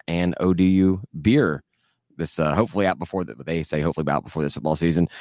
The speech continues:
And they do, they already do, uh, Georgia Tech's beer, so this is not something they're unfamiliar with doing. And they do have a location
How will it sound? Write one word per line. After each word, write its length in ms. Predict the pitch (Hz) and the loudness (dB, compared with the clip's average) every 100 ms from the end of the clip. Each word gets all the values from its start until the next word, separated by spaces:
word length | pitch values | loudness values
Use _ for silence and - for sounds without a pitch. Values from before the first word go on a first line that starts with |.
| - | -2
And 100 | - | 2
they 100 | 190 | 2
do, 320 | 160 175 147 101 | 2 2 0 -2
they 140 | 123 | -2
already 220 | 156 110 | -2 -4
do, 280 | 90 110 101 | -6 -6 -4
uh, 280 | 90 82 80 | -4 -6 -8
Georgia 200 | - 101 | -6 -4
Tech's 280 | 85 104 107 | -2 -2 -2
beer, 200 | 82 80 | -4 -4
so 100 | 78 | -4
this 120 | 90 98 | -8 -8
is 120 | 92 | -4
not 160 | 98 | -6
something 180 | - 95 | -2 -2
they're 140 | 82 67 | 0 -2
unfamiliar 460 | 85 80 80 82 | -4 -2 -2 -2
with 140 | 78 - | -2 -2
doing. 380 | 87 85 78 - _ - - | -2 0 -2 -6 _ -20 -4
And 100 | 98 | 0
they 80 | 101 | 2
do 220 | 80 139 | 4 2
have 320 | 113 110 101 | 2 0 -2
a 260 | 71 87 82 76 | -6 -10 -10 -10
location 580 | 82 - 95 - 82 | -12 -6 -4 -2 -2